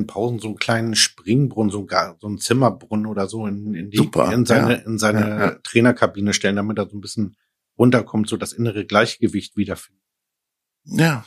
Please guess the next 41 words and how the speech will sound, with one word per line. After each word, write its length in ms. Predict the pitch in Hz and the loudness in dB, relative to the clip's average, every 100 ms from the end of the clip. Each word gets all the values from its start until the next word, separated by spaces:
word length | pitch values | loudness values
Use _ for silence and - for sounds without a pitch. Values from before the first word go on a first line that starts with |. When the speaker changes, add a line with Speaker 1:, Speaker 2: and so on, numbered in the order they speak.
| - | -2
Speaker 2:
das 260 | - - - | -2 -2 -6
ist, 300 | - - 117 | -8 -6 -4
das 100 | 113 | 2
sollte 220 | 123 117 | 2 2
bloß 220 | 123 120 | -2 0
dann 360 | 127 120 120 117 | 0 2 2 2
höchstens 340 | 143 - 131 | 2 2 2
fünf 200 | - 151 | 0 0
Speaker 1:
<laughs> 40 | |
Speaker 2:
Minuten 340 | 226 147 247 262 | 0 0 0 4
dauern, 440 | 113 117 143 170 - 170 _ | 4 6 4 0 -8 -10 _
weil 160 | - 117 | 0 0
die 140 | 120 | 2
restlichen 420 | 120 131 - 131 | 2 0 0 -2
zehn, 420 | 127 127 127 135 131 | -2 0 0 -2 -4
äh, 400 | 131 131 120 120 - _ _ _ | 0 2 2 0 -6 _ _ _
oder 420 | - 98 85 92 | -2 0 -2 -4
sieben, 240 | 104 117 | -6 -4
acht, 160 | 104 123 | -2 0
Speaker 1:
Das 100 | 123 | 2
Speaker 2:
je 60 | 147 | 2
Speaker 1:
mache 140 | 147 | 2
ich 80 | 143 | 2
Speaker 2:
nachdem. 80 | 113 | 2
Speaker 1:
seiner 320 | 147 165 139 | 2 2 -2
Kabinenpredigt 760 | - 110 113 107 101 92 90 | -6 -8 -12 -10 -8 -8 -10
dann. 160 | 87 - | -12 -12
Speaker 2:
<laughs> 100 | 107 | -10
Ja, 280 | - - 175 | -10 -4 -2
gut, 300 | - 190 - | 0 0 2
alles 340 | - - - | 0 0 -4
klar, 240 | - - - - | -6 -8 -10 -6
gut. 160 | 180 - _ - - - - _ _ _ | -6 -6 _ -18 -12 -14 -14 _ _ _
Ja, 340 | - 127 123 | 4 6 6
wofür 280 | 127 165 175 | 4 2 0
steht 480 | 156 156 160 160 - _ _ _ _ _ _ _ _ _ _ _ _ _ - | 0 0 0 -2 -10 _ _ _ _ _ _ _ _ _ _ _ _ _ -2
Mitch 240 | 113 - | -2 -2
Pohl 200 | - 123 | -2 0
als 240 | 110 - | 0 -2
Trainer? 380 | - 107 110 82 | -4 -2 0 2
Was 300 | 101 - - | 0 0 -4